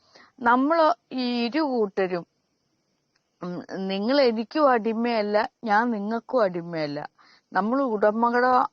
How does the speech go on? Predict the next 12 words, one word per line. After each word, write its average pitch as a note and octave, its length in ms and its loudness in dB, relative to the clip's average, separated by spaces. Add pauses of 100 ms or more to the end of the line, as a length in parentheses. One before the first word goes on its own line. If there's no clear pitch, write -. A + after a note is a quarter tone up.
(140)
ഉടമകളോ A3 800 0 (120)
അടിമകളോ G3 600 -2 (100)
ഒന്നും G#3+ 420 -4
തന്നെ A#3+ 240 -4
അല്ലാതെ E3+ 500 -4 (460)
വെറുതെ D#4+ 480 2
ഇത് D#4+ 140 -2
വെച്ച് D#4 280 0
ഇങ്ങനെ C4 400 -2 (120)
കളിക്കുകയാണ്. G3 760 -2 (680)
മനസ്സിലായോ? B3+ 580 -2 (160)
നിങ്ങൾ B3+ 460 0